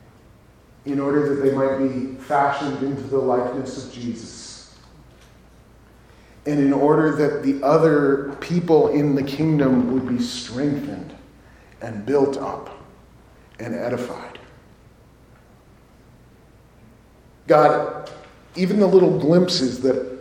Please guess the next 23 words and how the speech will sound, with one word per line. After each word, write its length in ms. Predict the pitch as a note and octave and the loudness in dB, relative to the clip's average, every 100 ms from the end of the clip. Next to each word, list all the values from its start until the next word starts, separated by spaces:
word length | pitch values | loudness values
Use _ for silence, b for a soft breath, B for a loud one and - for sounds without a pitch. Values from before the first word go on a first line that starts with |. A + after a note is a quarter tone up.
| - | -4
I 180 | B2 D3+ | 2 4
get 420 | E3 - - - | 4 2 -2 -6
as 120 | A#2 A#2+ | -6 -8
a 40 | |
pastor, 480 | - A2 G#2+ - F#2 - | -4 -4 -4 -8 -14 -10
sometimes 380 | C3 A#2 B2+ | -8 -6 -2
I 40 | C3+ | 2
referred 440 | C#3+ C#3+ G3 - | 2 2 0 0
to 60 | - | 0
that 260 | C#3+ - | 0 0
a 40 | - | -2
couple 240 | - C#3 | -4 -2
of 80 | C#3+ | -2
weeks 200 | E3+ D#3 | -2 -2
ago, 120 | C#3+ | -2
sometimes 520 | - D#3 C3 E3 E3+ | 0 -2 -2 -4 -4
I 220 | D#3 E3 D#3+ | 0 0 -2
do 200 | F#3 D#3+ | -4 -2
get 500 | D#3+ D#3+ - - - | -2 -4 -8 -16 -12
just 280 | E3+ - | -10 -6
a 20 | F#3+ | -4
little 380 | F3+ F3+ - - - | -2 0 -2 -6 -6
peek 260 | F#3+ G3 | -6 -6